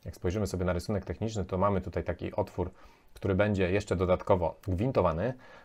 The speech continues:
więc potrzebujemy dodać sobie jakąś znowu, y, płaszczyznę, która pozwoli nam niejako ten okrąg tutaj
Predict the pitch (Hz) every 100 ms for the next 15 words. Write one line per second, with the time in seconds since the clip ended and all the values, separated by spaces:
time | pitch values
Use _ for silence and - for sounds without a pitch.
0 | - 101 - 110 - 95 147 196 156 123
1 | 127 - - 107 107 107 104 98 101 85
2 | - - 104 98 98 98 95 117 - 151
3 | 139 143 139 135 131 - 110 104 107 95
4 | 104 131 123 110 98 101 107 107 95 95
5 | 95 110 104 95 98 90 104 95 92